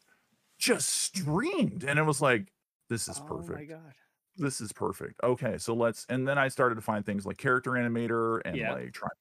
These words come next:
Speaker 1: to, like, trying to, I had to teach myself all of that, like, had to understand, you know, how all of these things, and, like, kinda, like, got the voice nailed down, and kinda,
Speaker 2: Yeah.
Speaker 1: like, got,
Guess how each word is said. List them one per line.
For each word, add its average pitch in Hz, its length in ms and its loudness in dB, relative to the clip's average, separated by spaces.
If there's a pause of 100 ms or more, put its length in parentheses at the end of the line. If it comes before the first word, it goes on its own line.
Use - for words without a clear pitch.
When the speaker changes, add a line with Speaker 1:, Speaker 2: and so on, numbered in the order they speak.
(140)
Speaker 1:
to, 80 60 -6
like, 80 200 -6 (340)
trying 110 180 2
to, 98 220 2
I 107 80 2
had 110 140 2
to 98 60 -4
teach - 280 -8
myself 101 380 -4
all 95 260 0
of 92 100 -6
that, 95 340 -6
like, 90 140 -6
had 95 160 -4
to - 100 -6
understand, 82 640 -6 (480)
you 95 80 -4
know, 92 240 -4
how 95 200 0
all 90 260 -2
of 90 80 -4
these 87 120 -8
things, 87 160 -6
and, 85 100 -6
like, 82 200 -8
kinda, 104 260 0
like, 92 200 -2
got 90 160 -4
the 87 80 -12
voice 131 320 0
nailed 127 240 -2
down, 120 340 2
and 101 140 -2
kinda, 90 160 -4
Speaker 2:
Yeah. - 20 -2
Speaker 1:
like, 113 200 -4
got, 80 220 -6